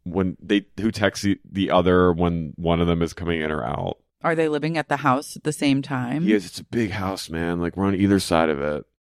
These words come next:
Speaker 1: And so,
Speaker 2: That
Speaker 1: so they have
Speaker 2: is
Speaker 1: someone, like, being like, "Hey, Ariana wants to use the, the home gym. Like, can you leave for four
Speaker 2: No.
Speaker 1: hours?" Yeah.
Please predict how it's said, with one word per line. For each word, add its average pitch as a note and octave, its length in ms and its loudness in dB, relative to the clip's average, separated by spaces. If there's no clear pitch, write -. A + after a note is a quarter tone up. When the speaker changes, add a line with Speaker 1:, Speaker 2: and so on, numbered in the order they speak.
Speaker 1:
And C#3+ 120 -2
so, F3 140 8
Speaker 2:
That G#3 220 0
Speaker 1:
so - 120 0
they G#2 120 10
have G#2+ 140 6
Speaker 2:
is - 60 -2
Speaker 1:
someone, G#2 380 4
like, G2+ 220 4
being G2 180 2
like, F#2 280 0
"Hey, G2 180 2
Ariana F#2 420 6
wants F#2 200 2
to F2+ 80 0
use F2 240 4
the, F2 200 0
the F2 140 -2
home E2 340 0
gym. D#2+ 400 2
Like, D#2+ 180 0
can E2+ 160 -8
you D#2+ 320 -2
leave D#2+ 320 0
for D#2+ 400 -2
four - 220 0
Speaker 2:
No. - 60 2
Speaker 1:
hours?" - 60 -10
Yeah. E2+ 280 2